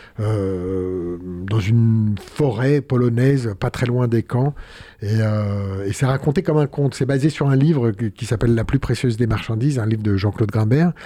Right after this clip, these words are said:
Et, euh, et en fait, pour vous faire très rapidement le, le, le, le, le truc, c'est, c'est, c'est un, un pauvre bûcheron, une pauvre bûcheronne qui vivent dans, dans leur forêt pendant la guerre en Pologne. Et, euh, et puis il y a des trains comme ça qui, qui passent un peu tout le temps.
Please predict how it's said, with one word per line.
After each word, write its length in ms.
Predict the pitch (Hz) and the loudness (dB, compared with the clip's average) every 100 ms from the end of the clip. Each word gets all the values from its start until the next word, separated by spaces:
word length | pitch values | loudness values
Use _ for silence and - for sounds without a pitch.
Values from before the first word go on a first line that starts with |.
| - - - - | -16 -16 -14 -4
Et, 200 | 110 113 | 2 4
euh, 1080 | 113 110 110 107 104 101 101 95 95 87 85 - - - | 4 4 2 2 2 2 2 0 -2 -2 -6 -10 -20 -6
et 140 | 110 110 | 0 0
en 80 | |
fait, 320 | 110 147 156 - | 0 -2 -2 -4
pour 200 | 113 110 | 0 2
vous 200 | 104 107 | 2 -2
faire 300 | - 120 - | -2 -4 -4
très 140 | 123 | -4
rapidement 500 | 101 - 110 113 135 | -4 -4 -4 0 2
le, 140 | 123 | 2
le, 200 | 110 107 | 2 0
le, 220 | 101 104 101 | 0 -2 -2
le, 260 | 101 98 | -2 -2
le 140 | 98 104 | -4 -4
truc, 240 | - 156 | -2 -2
c'est, 220 | - 117 | 0 -4
c'est, 320 | - - - 107 107 110 95 | -6 -6 0 0 0 -6 -10
c'est 160 | - 120 | -2 2
un, 160 | 117 107 113 - | 2 0 -4 -6
un 120 | 110 | -4
pauvre 320 | - 135 120 | 0 0 0
bûcheron, 360 | 120 120 - 165 | 0 -2 0 2
une 120 | 143 | 2
pauvre 300 | 107 127 117 | 2 0 0
bûcheronne 440 | 120 113 - 139 135 | -2 -2 -2 -2 -2
qui 120 | 117 | -2
vivent 140 | 107 | -2
dans, 120 | 110 104 - | 0 -2 -2
dans 160 | 110 | -2
leur 160 | 110 98 | -2 -2
forêt 320 | - 117 135 | -2 0 0
pendant 260 | 147 110 104 | -2 -2 -4
la 120 | 101 | -2
guerre 320 | 101 135 175 - - - - - - | 0 2 2 -4 -14 -18 -18 -12 -2
en 160 | 110 | 0
Pologne. 440 | - 110 113 160 156 | 2 2 2 2 2
Et, 220 | 117 110 | 2 4
euh, 280 | 107 104 104 104 | 4 4 2 2
et 100 | 101 | 0
puis 140 | - | 0
il 20 | |
y 40 | 120 | 0
a 40 | |
des 100 | 117 | 0
trains 260 | - 120 139 | 0 0 0
comme 180 | 127 110 | 0 0
ça 160 | 120 | -2
qui, 160 | 120 110 | -2 -4
qui 320 | 98 92 92 | -6 -8 -10
passent 340 | 90 117 135 - | -6 -4 -4 -6
un 80 | |
peu 140 | 87 110 | -8 -8
tout 120 | 98 | -8
le 60 | 95 | -4
temps. 180 | 143 | -2